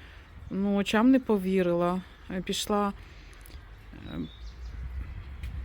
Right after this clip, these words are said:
пішла сміття викидати і побачила, спочатку кинула погляд на клен. І думаю, що я не побачила, мабуть, це Рекс Дуо так,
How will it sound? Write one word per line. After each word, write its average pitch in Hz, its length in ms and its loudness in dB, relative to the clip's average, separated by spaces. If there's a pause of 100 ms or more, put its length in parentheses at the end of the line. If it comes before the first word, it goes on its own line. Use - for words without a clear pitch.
(580)
пішла 220 800 6
сміття 233 560 4
викидати 240 840 6
і 233 520 4 (480)
побачила, 240 880 8
спочатку - 600 2
кинула 214 540 4 (420)
погляд 226 460 6
на 214 380 4
клен. 214 400 6 (800)
І 202 100 4
думаю, 220 540 6 (1400)
що - 240 -2
я 226 200 6
не 226 140 6
побачила, 220 640 4
мабуть, 214 360 4
це 233 400 4 (520)
Рекс 214 420 4
Дуо 196 420 4
так, - 320 -2